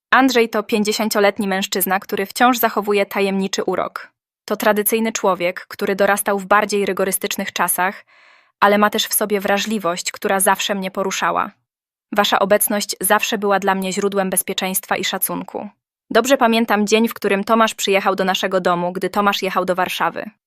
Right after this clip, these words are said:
Było zimne popołudnie, typowe dla polskiej jesieni. Z wąskich uliczek opadały złote liście, a niebo zabarwiło się na melancholijną szarość.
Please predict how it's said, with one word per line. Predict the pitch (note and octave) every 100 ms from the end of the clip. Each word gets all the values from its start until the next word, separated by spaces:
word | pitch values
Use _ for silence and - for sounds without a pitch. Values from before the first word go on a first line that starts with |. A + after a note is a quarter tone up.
| _ _ _ _ _ _ _ -
Było | A#3+ C4
zimne | B3 C4 B3+
popołudnie, | A#3+ A3+ G#3 F#3+ F3+ - G#3 _ _ _ _ _
typowe | A#3 A#3+ A#3
dla | G#3 G3
polskiej | G#3 G#3 - G3
jesieni. | F#3 - F3 F3+ G3 - _ _ _
Z | G3
wąskich | G3 B3 - B3+ -
uliczek | G#3+ A#3 A3+ A3
opadały | - G#3 G#3 G#3
złote | G3 G#3 G#3 G3+
liście, | F#3 - - F#3 - _ _ _ -
a |
niebo | G#3 A#3+ C4
zabarwiło | B3+ G#3 G3 G3 G#3+ G#3
się | G3+
na | G3
melancholijną | G3+ G3 G3 - G3 G3+ G3 F#3+
szarość. | - - G3 - -